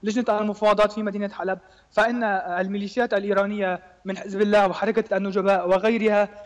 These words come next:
هي من يعرقل المفاوضات. الميليشيات الإيرانية هي من بدأت صباح اليوم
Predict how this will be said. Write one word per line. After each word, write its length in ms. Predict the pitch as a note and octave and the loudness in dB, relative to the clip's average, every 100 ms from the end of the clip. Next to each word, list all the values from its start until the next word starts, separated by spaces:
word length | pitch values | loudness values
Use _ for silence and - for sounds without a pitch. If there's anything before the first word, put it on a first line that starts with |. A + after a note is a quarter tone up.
| - | -6
هي 260 | A3 B3 A#3 | 2 4 4
من 200 | A3 G#3+ | 2 -2
يعرقل 640 | G3 F#3+ A3+ A3+ G3 F#3 | 0 0 0 -2 -6 -6
المفاوضات. 720 | F#3 G3 F#3+ G3 G3 G3 G#3+ G3+ - - | -6 -6 -6 -4 -2 0 0 -2 -16 -4
الميليشيات 560 | G3 G3+ G#3 G#3 B3 A#3 | -4 -4 -6 -4 -4 -2
الإيرانية 500 | G3+ G3 G3+ G#3 G3+ | -4 -2 -2 -2 -6
هي 280 | A3 A#3+ G#3 | -4 -2 -2
من 180 | G3 | 0
بدأت 320 | G#3+ G#3 F#3 - | -2 0 -2 -2
صباح 340 | F#3 A3 G#3+ | 0 0 0
اليوم 340 | G3 G3+ G#3 | -2 2 0